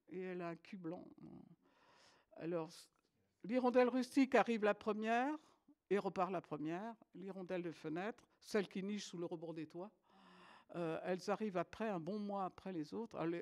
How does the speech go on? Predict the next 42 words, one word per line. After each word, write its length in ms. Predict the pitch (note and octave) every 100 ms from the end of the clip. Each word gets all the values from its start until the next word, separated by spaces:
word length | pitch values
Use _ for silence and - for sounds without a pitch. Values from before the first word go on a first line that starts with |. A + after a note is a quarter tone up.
| -
l'hirondelle 420 | G3+ A3 A3 G#3+
rustique 420 | A3 G3+ C4+ B3
arrive 300 | G#3+ G#3+ F#3+
dès 100 | F3+
le 60 | G3+
début 240 | G#3+ G#3+
du 100 | G3
mois 140 | G3 F#3
de 60 |
mars. 420 | F3+ D#3 - - _ _ _ _ _ _ - _ _ - D3+
L'hirondelle 420 | G3 G3+ G3+ G3
de 80 | F3+
fenêtre 400 | F#3+ F#3+ F#3 F3+
arrive 260 | F3+ F#3+ E3+
un 160 | D#3+
bon 180 | D3+ G3+
mois 160 | G#3+ G#3
plus 200 | - F#3
tard 440 | F#3+ A#3 C4 A3 -
et, 320 | G#3 A#3 G#3+
euh, 80 | F#3
apparemment, 960 | F3+ F#3+ G#3+ G#3 G3+ G#3 A#3+ C4 B3+ - -
les 200 | G3 G#3
dernières 720 | F3 G#3+ A3 A3 A#3 B3+ C4+
sont 220 | - A3
parties 400 | G3+ G4+ - C4
à 60 | A3+
la 100 | F#3
mi-novembre. 500 | A#3+ B3 F3 C#3 - - _ _ _ _ _ _ _ -
Dernière 320 | F3+ G3+ G3
observée, 600 | G3 - F#3 F#3 G#3 G3+
euh, 160 | D#3 D#3+ - _ _ - - - - _ -
euh, 120 | E3
il 60 | F#3
y 40 |
en 60 | F#3+
avait 160 | G3
encore 260 | G3 - G3+
d'observées 440 | F#3+ - F#3 G3
à 40 | G3
la 80 |
mi-novembre. 560 | F#3+ F#3+ F3 C#3 C#3